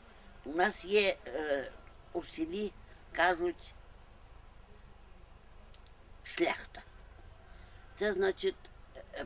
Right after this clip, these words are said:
переродки. Ні пан, ні жит. Розумієте? Ось цією шляхтою були проблеми. А сільський народ з євреями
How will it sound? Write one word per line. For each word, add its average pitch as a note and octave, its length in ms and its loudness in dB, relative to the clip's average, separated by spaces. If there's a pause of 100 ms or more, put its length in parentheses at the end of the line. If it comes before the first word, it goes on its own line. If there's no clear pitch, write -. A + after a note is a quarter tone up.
(100)
переродки. F3+ 760 8 (680)
Ні F3+ 240 4
пан, A#3 380 8
ні A3+ 140 4
жит. F3 260 6 (1500)
Розумієте? E3+ 540 2
Ось F#3+ 180 4 (140)
цією F#3 280 6
шляхтою D3 560 2
були B2+ 320 2
проблеми. A2+ 680 -2 (720)
А F3 140 10 (500)
сільський A#3 540 -2
народ C#3+ 360 6 (380)
з G#2 100 -8
євреями F#3 580 2